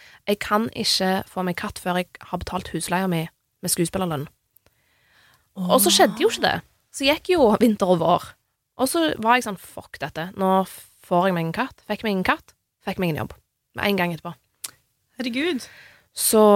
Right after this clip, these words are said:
Speaker 1: det er, det er så mye annet også som er viktig, og, og det som er, hvis du ikke får den jobben da,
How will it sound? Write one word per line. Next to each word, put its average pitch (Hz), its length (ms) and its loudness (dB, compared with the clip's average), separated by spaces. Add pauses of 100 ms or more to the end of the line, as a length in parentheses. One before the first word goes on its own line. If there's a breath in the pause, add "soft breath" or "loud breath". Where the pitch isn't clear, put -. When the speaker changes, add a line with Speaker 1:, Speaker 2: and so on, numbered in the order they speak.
(1000)
Speaker 1:
det 220 240 0
er, 220 640 4 (600)
det 214 120 0 (140)
er 208 460 0
så 196 720 0 (680)
mye 180 260 4
annet 180 360 0
også 190 300 4
som 190 100 -2
er 175 60 -2
viktig, - 380 -4
og, 190 240 2
og 190 180 -6
det 190 160 2
som 202 140 0
er, 185 120 2
hvis 185 180 -4
du - 100 -10
ikke - 220 -4
får 254 240 4
den 233 120 6
jobben 190 280 2
da, 143 140 -4